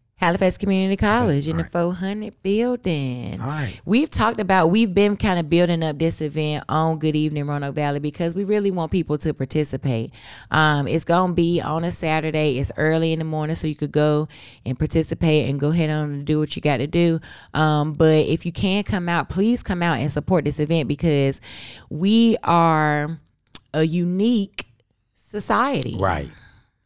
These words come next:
Speaker 2: Okay.
Speaker 1: We have a very unique experience. And so our exposure or lack thereof to access and healthcare and community initiatives and whatnot,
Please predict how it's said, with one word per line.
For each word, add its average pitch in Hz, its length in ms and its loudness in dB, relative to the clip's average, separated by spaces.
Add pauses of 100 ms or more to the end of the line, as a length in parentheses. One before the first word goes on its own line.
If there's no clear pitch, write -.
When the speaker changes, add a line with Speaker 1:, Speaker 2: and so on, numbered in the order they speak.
(120)
Speaker 2:
Okay. 101 180 -10 (600)
Speaker 1:
We 202 60 0
have 185 160 4
a 185 100 4
very 202 300 4
unique 214 560 0
experience. 202 1120 -4
And 156 260 -4
so 160 720 2 (100)
our 175 200 2
exposure 156 1120 -4 (520)
or 156 360 6
lack 156 460 2
thereof 151 960 4 (500)
to 165 520 4 (260)
access 156 840 0
and 131 180 -6
healthcare 160 1200 0
and 123 180 -14 (720)
community 165 500 2
initiatives 160 960 4
and 151 140 -2
whatnot, 151 640 0